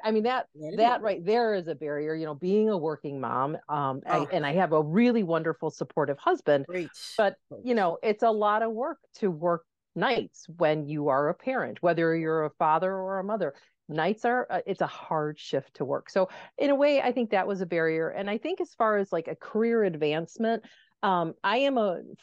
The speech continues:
Speaker 1: firm believer and firm supporter of continuing education, whether it's your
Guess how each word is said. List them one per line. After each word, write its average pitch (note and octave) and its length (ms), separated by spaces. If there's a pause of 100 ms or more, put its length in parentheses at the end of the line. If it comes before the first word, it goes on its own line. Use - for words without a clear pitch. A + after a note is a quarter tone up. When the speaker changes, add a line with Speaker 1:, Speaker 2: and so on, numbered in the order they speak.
(120)
Speaker 1:
firm A3 380 (120)
believer D#3+ 560
and D#3+ 220
firm F#3 200
supporter E3 460
of D#3 80
continuing D#3 480
education, D3 480 (260)
whether F3+ 380
it's F3 340
your C#3 320